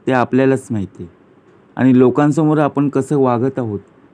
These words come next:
कसं चालत आहोत, ज्याप्रमाणे आपण व्यवहार करत आहोत, हे दुसरं जीवन.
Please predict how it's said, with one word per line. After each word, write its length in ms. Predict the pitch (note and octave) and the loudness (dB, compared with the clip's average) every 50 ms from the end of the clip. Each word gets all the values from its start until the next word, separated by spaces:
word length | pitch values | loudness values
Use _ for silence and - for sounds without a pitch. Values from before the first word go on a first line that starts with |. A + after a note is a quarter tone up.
| _ _ - | _ _ -4
कसं 240 | C3+ C3 - D3 C3 | -4 -2 -2 -4 -4
चालत 440 | - C#3+ B2 A#2+ B2 C3+ C3+ C3+ | -2 -2 0 0 0 0 -2 -4
आहोत, 240 | C3 A#2 G#2+ G2+ F#2+ F#2 _ _ _ _ _ _ _ _ _ _ - - | -6 -6 -6 -6 -8 -8 _ _ _ _ _ _ _ _ _ _ -10 -4
ज्याप्रमाणे 580 | - C3+ C3 C3+ - - C#3+ C#3+ D#3 D#3+ D#3+ | -2 0 0 0 0 -2 -2 0 0 0 0
आपण 200 | D3+ D3 D#3+ D3+ | -2 -2 -2 0
व्यवहार 420 | C#3 B2 B2 A#2+ A2+ B2 C3 C3+ C3+ | 0 2 2 0 0 0 0 -2 -2
करत 320 | - B2+ B2 B2 B2 A#2 | -2 -2 -2 -2 -2 -4
आहोत, 220 | G#2 G2 F#2+ F2+ - _ _ _ _ _ _ _ - | -4 -4 -4 -6 -10 _ _ _ _ _ _ _ -4
हे 60 | C#3 | -2
दुसरं 400 | C3+ A#2 A#2+ G#2+ - A#2 A2 A2 G#2 E2+ | 0 0 -2 -4 -2 -2 0 0 -2 -2
जीवन. 280 | - F#2 E2 F#2 F2+ | -6 -10 -10 -12 -12